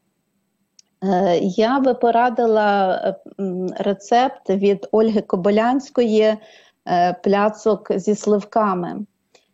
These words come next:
Е, він дасть фору знаменитому New York Times, запевняю вас. Е, поясню чому.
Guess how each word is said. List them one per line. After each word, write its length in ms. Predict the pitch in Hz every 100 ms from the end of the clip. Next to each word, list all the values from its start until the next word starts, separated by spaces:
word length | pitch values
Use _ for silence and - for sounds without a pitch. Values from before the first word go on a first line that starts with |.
| _ -
Е, 320 | 185 - 175
він 460 | 175 196 220 240 214
дасть 340 | 214 226 -
фору 640 | - - 247 254 247 233 196
знаменитому 800 | 214 208 202 208 208 214 208 202
New 300 | 196 190 196
York 260 | 190 - -
Times, 280 | 208 220 233
запевняю 760 | - 196 202 190 185 165 160
вас. 360 | 160 160 - -
Е, 260 | - 175 180
поясню 460 | 208 208 214 254
чому. 500 | 247 233 202 170 180